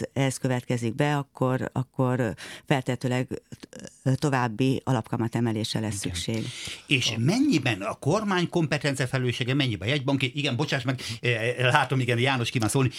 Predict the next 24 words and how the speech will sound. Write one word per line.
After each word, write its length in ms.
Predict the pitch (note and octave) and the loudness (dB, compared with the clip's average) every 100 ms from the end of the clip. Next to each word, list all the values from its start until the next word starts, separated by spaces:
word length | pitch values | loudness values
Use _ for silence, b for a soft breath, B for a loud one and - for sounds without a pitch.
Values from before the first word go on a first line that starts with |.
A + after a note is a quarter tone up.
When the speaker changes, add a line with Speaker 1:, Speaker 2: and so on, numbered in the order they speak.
| B | B
Speaker 2:
Igen, 300 | - G3+ E3+ - B _ | 0 2 2 -2 B _
miután, 680 | - C#3 G#3+ A#3+ F3 C#3+ C3+ - | 2 4 4 2 0 0 -4 -8
eh, 400 | C#3 C3+ B2 A#2+ | 0 2 4 2
János 320 | D#3 D#3 B2+ | 2 0 -2
elmondja 500 | - G#3+ G#3+ D3 B2 | 0 2 4 4 2
a 40 | |
kiegészítését, 640 | - C3+ B2+ B2 B2 A#2+ B2 | 0 0 0 -2 -4 -4 -2
hogy 140 | A#2+ | -2
kicsit 300 | - A3 D#3 | -2 -2 -2
a 40 | A#2 | 0
jegybanki 720 | D3+ F3+ B2 B2 A#2+ B2 G#2 B | 2 0 0 0 0 -2 -4 B
dolgokra 440 | B C3+ C3 A2+ B2 | B 0 2 0 -2
és 100 | A2+ | -2
az 120 | A2 | 0
unió 460 | D#3+ C3 A#2 A2+ - B | 2 2 2 0 -2 B
elvárásaira, 840 | C3 C3 B2 A#2 A2 - A2+ A2+ | 0 2 2 0 -2 -2 -2 0
jelzéseire 580 | A2 B2+ G2+ A2+ A#2 G#2+ | 2 2 2 -2 -2 -2
is 220 | A2 - - | 0 -2 -4
térjünk 280 | - B2+ A2+ | 0 0 0
majd 140 | G#2 G#2 | -4 -6
ki. 140 | A2 - | -10 -8
János, 300 | D#3 A#2+ G2+ | -4 -4 -4
légy 180 | C#3 F#2+ | -6 -6
szíves, 240 | G2 F#2+ | -10 -10